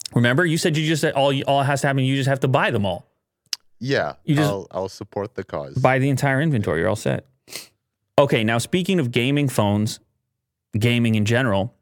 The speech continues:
Speaker 1: mobile phones are the number one device for gamers, gaming overall by a long shot.
Speaker 2: Really?
Speaker 1: That kinda makes sense because of how many phones are out there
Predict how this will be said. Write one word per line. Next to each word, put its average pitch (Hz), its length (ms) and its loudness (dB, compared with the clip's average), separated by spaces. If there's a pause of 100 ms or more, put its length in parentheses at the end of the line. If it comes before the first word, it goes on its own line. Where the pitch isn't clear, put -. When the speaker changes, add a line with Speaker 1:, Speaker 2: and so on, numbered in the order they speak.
(920)
Speaker 1:
mobile 160 360 4
phones 123 320 0
are 120 160 0
the 113 120 2
number 139 400 2
one 127 240 2
device 113 360 2
for 107 220 -4
gamers, 113 800 -2 (180)
gaming 127 720 0 (260)
overall 110 640 2
by 107 180 2
a 98 100 2
long 104 400 2
shot. - 320 -4 (520)
Speaker 2:
Really? 143 320 -4 (1080)
Speaker 1:
That 160 180 0
kinda 233 240 0
makes 160 220 0
sense 160 180 0
because 127 320 0
of 117 80 2
how 131 120 2
many 110 160 2
phones 107 300 0
are 98 120 2
out 156 240 0
there 95 320 -2